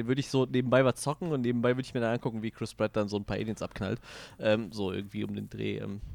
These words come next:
Ich hab tatsächlich auch ein bisschen höhere Erwartungen, glaub ich. Ich hab so ein bisschen Starship Troopers-Vibe gehabt bei dem Trailer, muss ich sagen. So, nachdem ich, ich hab den auch nochmal gesehen, den Trailer irgendwann. Ähm, so einfach so, so ein bisschen mehr kriegsmäßig mit, mit Aliens.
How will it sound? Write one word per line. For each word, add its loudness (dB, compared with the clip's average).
Ich 2
hab 6
tatsächlich 2
auch 2
ein -8
bisschen 4
höhere 6
Erwartungen, 2
glaub 0
ich. -6
Ich -2
hab -4
so 10
ein 4
bisschen 4
Starship 6
Troopers-Vibe 6
gehabt -2
bei -4
dem -4
Trailer, -2
muss -8
ich -12
sagen. -2
So, -4
nachdem 2
ich, -8
ich -6
hab -6
den -4
auch -2
nochmal -4
gesehen, -6
den -4
Trailer -4
irgendwann. -6
Ähm, -6
so -10
einfach -8
so, -12
so -8
ein -16
bisschen -2
mehr 2
kriegsmäßig 0
mit, -4
mit -4
Aliens. -4